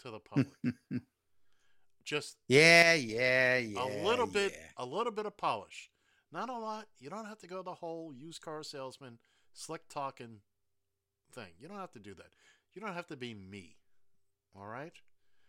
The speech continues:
Speaker 1: I take
Speaker 2: Mm-hmm.
Speaker 1: pride in my words. I take pride in how I pronounce and enunciate,
Speaker 2: Mm.
Speaker 1: all that. And I like to spring new words on people that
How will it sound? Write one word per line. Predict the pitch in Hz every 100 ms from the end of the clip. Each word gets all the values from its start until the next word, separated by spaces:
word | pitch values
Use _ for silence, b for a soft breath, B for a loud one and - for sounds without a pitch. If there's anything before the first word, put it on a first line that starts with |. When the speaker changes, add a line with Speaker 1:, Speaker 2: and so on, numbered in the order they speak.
| _ 131
Speaker 1:
I | 151
take | - 113
Speaker 2:
Mm-hmm. | 104 104
Speaker 1:
pride | 98 123 113 92
in | 90
my | 87
words. | 90 92 85 - - -
I | 131
take | 175 147
pride | - 135 123 117
in | 101 82 _ _ _ _ _ _ _
how | - 123
I | 107
pronounce | 101 - 107 101 87 - - - _
and | 101 104
enunciate, | 104 98 - 92 85 90 151
Speaker 2:
Mm. | 107
Speaker 1:
all | 120 127 127 104
that. | 98 - _ _ _ _ _ _ 110
And | 107
I | 104
like | 110 110
to | -
spring | - - 127 117
new | 117
words | 113 104 104 -
on | 90
people | - 107 -
that | 92